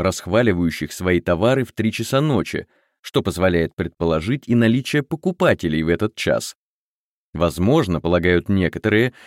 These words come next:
именно наше современное стремление уклониться от этого естественного ритма сна и привело к нынешней многомиллиардной зависимости от снотворных таблеток. Может быть,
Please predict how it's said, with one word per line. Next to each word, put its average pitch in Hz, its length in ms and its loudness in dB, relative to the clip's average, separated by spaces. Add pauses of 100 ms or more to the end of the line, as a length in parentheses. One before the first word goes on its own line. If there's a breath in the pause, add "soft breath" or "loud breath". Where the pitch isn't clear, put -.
(140 loud breath)
именно 147 420 2
наше 120 380 2
современное 107 680 2
стремление 110 760 0
уклониться 123 720 0
от 82 120 -2
этого 87 300 0
естественного 85 960 0
ритма 80 360 -4
сна 123 380 0 (320 soft breath)
и 135 100 -2
привело 156 520 2
к - 80 -8
нынешней 98 520 0
многомиллиардной 92 840 2
зависимости 113 800 -2
от 147 100 -4
снотворных 104 720 -4
таблеток. 123 640 -2 (1400)
Может 92 480 0
быть, 117 400 2